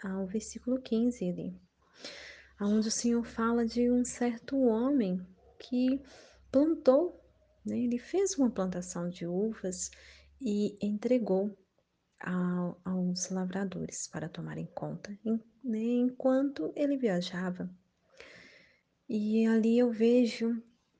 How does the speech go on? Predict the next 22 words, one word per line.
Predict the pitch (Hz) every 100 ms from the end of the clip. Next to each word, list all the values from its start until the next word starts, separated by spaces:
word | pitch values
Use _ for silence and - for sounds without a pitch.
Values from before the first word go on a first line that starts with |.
| _ _ _ _ - -
né, | 196 196 196 190
é, | 190 196 190 196
essa | 190 - 214
plantação | 220 226 240 233 233 220
de | 208
uva | 202 202 202 214 208 208 _ _ -
em | 196
nós, | 190 175 170 - - - - _ _ _ _ _ - -
a | 208
igreja | 196 - 208 214 208 -
do | 190 180
Senhor. | - 170 170 180 _ - - - _ _ - - - - - - - _
E | 214 226 226 226 226 214 - -
os | 196
lavradores, | 208 202 196 190 208 247 233 190 - - - _ _ - - - -
né, | 180 175 180 185 185 180
são | - - 196 196 202 202 - - - -
aqueles | 220 - 233 226 220
a |
quem | 214 240 240
Deus | 208 202 208 202 - - - _ -
entrega | 247 269 233 233 277 247 185